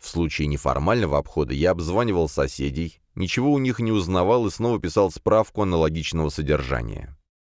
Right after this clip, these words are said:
В сегодняшнем случае я решил воспользоваться методом номер один,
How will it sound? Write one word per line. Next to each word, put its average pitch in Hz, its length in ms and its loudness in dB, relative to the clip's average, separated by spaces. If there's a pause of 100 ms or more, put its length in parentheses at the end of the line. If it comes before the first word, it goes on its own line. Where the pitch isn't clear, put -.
(380)
В - 60 -14
сегодняшнем 151 580 0
случае 151 440 0
я 95 120 6
решил 104 300 0
воспользоваться 107 760 2
методом 98 500 0
номер 101 280 4
один, 78 400 0